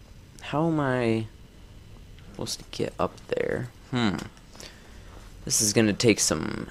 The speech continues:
figuring out to do. Well, maybe not so much figuring out. I'm guessing I just... Hey, there's an alchemy thing over here. Alchemy lab. Can we make anything? Oh, well, we only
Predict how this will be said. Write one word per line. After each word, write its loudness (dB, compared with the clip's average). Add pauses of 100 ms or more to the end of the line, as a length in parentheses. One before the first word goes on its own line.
(140)
figuring 4 (120)
out 6
to -4 (440)
do. -2
Well, 4
maybe 0
not -4
so -2
much -4
figuring -4
out. -2
I'm -6
guessing 2
I 2
just... -6 (640)
Hey, -2
there's -4
an -10
alchemy 4
thing -4
over -2
here. 2 (1500)
Alchemy 8
lab. 8 (280)
Can -4
we 0
make 6
anything? 4 (1500)
Oh, 10 (160)
well, -6 (180)
we -2
only -2